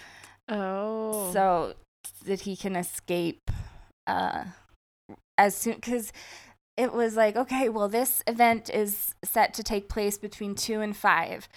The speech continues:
Speaker 2: So even though there's still people around, as soon as the clock hits five, they're like, 'All right, we're gonna tag him.'"
Speaker 1: <laughs>
Speaker 2: And, but he is smarter than them,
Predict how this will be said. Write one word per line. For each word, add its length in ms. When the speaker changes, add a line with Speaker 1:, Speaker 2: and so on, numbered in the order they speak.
Speaker 2:
So 120
even 280
though 160
there's 220
still 200
people 400
around, 440
as 140
soon 220
as 140
the 80
clock 320
hits 240
five, 480
they're 140
like, 140
'All 140
right, 180
we're 120
gonna 180
tag 300
him.'" 360
Speaker 1:
<laughs> 640
Speaker 2:
And, 500
but 340
he 640
is 160
smarter 420
than 180
them, 380